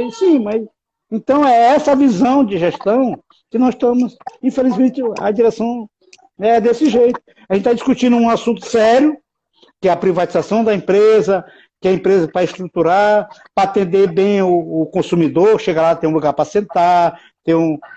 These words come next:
um, um lugar decente, tudo, uma cadeira. Não, agora tem, inventaram agora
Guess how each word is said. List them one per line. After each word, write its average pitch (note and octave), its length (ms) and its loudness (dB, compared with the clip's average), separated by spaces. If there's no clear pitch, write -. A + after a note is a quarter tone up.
um, C#3+ 500 -4
um C#3+ 60 4
lugar C#3+ 200 0
decente, F3+ 880 -2
tudo, A3+ 320 2
uma F3+ 120 0
cadeira. G3 720 2
Não, E3 100 -2
agora D#3+ 300 0
tem, F3+ 200 -2
inventaram D#3 480 -2
agora E3 480 0